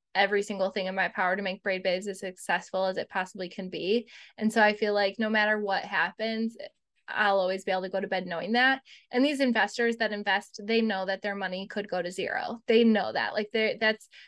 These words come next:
that's part of it. Like, not only do they know it could, they know it will.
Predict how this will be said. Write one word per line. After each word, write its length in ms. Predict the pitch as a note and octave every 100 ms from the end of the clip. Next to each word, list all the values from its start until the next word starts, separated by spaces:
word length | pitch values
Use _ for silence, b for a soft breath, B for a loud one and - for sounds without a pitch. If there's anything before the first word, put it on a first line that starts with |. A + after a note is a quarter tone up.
| -
that's 160 | B3 -
part 280 | - A3
of 60 | G#3
it. 180 | F3+ -
Like, 140 | A#3
not 400 | A#3+ C4 C#4 D#4 C#4+
only 200 | D4+ D#4
do 120 | C4
they 140 | A#3
know 200 | A3 G#3
it 140 | A3+ - -
could, 360 | G#3+ A3+ B3 A#3
they 120 | A#3+
know 220 | A#3 A3
it 140 | F3+ -
will. 380 | F3+ D#3+ -